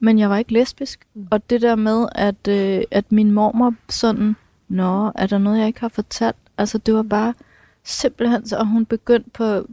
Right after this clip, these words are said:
Speaker 1: plejehjemmet, og så begyndte de at snakke, ikke, om, altså, og jeg, jeg havde det bare sådan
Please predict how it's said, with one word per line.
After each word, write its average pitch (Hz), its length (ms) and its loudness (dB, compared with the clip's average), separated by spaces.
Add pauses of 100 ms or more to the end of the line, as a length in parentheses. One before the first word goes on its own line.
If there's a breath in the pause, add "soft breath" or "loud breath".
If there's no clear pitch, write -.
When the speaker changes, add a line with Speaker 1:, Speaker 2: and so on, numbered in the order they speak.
(120)
Speaker 1:
plejehjemmet, 214 760 0
og 202 80 -2
så 226 100 -6
begyndte 226 460 -2
de 226 40 2
at 208 80 -2
snakke, 220 460 -2
ikke, 247 200 -4
om, 240 260 -4 (180)
altså, 214 280 -2 (120)
og 214 120 0
jeg, 196 140 0
jeg 202 120 0
havde 233 180 2
det 240 120 -2
bare 240 180 0
sådan 240 300 0